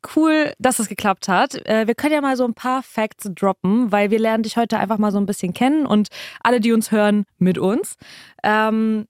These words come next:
du bist fünfundzwanzig. Du bist in Kasachstan geboren.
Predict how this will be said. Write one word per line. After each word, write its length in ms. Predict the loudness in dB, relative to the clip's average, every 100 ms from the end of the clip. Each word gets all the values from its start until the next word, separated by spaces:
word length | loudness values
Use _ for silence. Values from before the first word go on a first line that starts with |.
| _
du 120 | -6
bist 160 | -4 -4
fünfundzwanzig. 720 | -2 -2 -2 -4 -2 -6 -6 -16 _ _
Du 160 | -4 0
bist 340 | 0 -2 -2
in 280 | 0 2 2
Kasachstan 540 | 2 0 0 0 -2
geboren. 460 | -2 -2 0 2 0